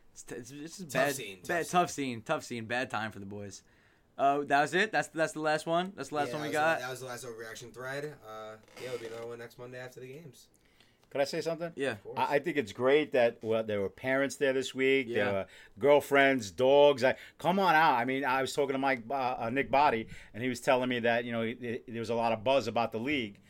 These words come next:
Speaker 3: And I'm glad to see people come out watching the games and, and supporting the league.
Speaker 2: I just
Speaker 1: It
Speaker 2: wanna tell you that that's great to hear, and I'm loving it. Keep telling a friend to tell a friend about the league. I'm gonna steal T J's line, but it's the best way to get the word out.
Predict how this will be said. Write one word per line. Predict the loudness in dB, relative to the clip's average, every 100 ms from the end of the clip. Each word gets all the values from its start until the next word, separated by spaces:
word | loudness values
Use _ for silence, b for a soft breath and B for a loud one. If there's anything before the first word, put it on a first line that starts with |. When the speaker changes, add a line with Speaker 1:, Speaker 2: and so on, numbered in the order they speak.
| b b b
Speaker 3:
And | -4
I'm | -2
glad | 0 -2 -2
to |
see | -6 -8
people | -8 -10
come | -6 -2
out | -2 0
watching | -2 -2 -4
the | -4
games | -4 -4 -8
and, | -12 -14
and | -16
supporting | -16 -12 -10 -10
the | -14
league. | -18 -20 -16
Speaker 2:
I | -6
just | -4
Speaker 1:
It | -4
Speaker 2:
wanna | -4 -10
tell | -10 -8
you | -8 -10
that | -14 -14 -18 _
that's | -12 -12 -12
great | -12 -12 -12
to | -14
hear, | -14 -14 -12 -12
and | -14 -16 -16
I'm | -16 -18 -18
loving | -14 -12 -12
it. | -14 -16
Keep | -16 -16 -16 -16
telling | -12 -12 -12
a | -16
friend | -16 -14 -14 -16
to |
tell | -16 -16 -16
a |
friend | -16 -18 -16
about | -16 -16
the | -12
league. | -12 -12
I'm |
gonna | -14 -14
steal | -12 -12
T | -12 -14
J's | -12 -10 -10
line, | -12 -12
but | -12
it's | -14 -16
the | -16
best | -14 -12 -12
way | -12
to |
get | -12 -16
the | -14
word | -14 -14
out. | -14 -14